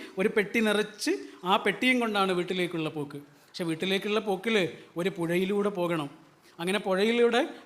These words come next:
കടവ് കടന്ന് തോണിയിലിരിക്കുന്ന സമയത്ത് പുഴയിൽ ആ കടവ്, കടത്ത് തോണിക്കാരൻ ഇദ്ദേഹത്തോട് ചോദിച്ചു, "നിങ്ങൾക്ക് നീന്തൽ അറിയോ?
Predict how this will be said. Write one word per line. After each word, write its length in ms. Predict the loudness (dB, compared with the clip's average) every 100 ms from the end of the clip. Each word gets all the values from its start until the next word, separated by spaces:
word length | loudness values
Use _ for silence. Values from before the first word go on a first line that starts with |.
| -6
കടവ് 260 | 0 2 4
കടന്ന് 340 | 2 2 0 0 -4 -6
തോണിയിലിരിക്കുന്ന 640 | -2 0 2 0 0 -2 0
സമയത്ത് 340 | 0 0 -2 -4 -2
പുഴയിൽ 320 | -2 0 -2 -6 -16 -8
ആ 80 | -4 -2
കടവ്, 220 | 0 -2 -4 -8
കടത്ത് 300 | -6 -4 -2
തോണിക്കാരൻ 640 | 0 0 0 2 4 4 2
ഇദ്ദേഹത്തോട് 400 | 0 -2 0 0 2
ചോദിച്ചു, 280 | 0 -2 -6 -6 -14 -14
"നിങ്ങൾക്ക് 280 | -6 -4 -2 0
നീന്തൽ 280 | 0 2 0
അറിയോ? 260 | 0 -2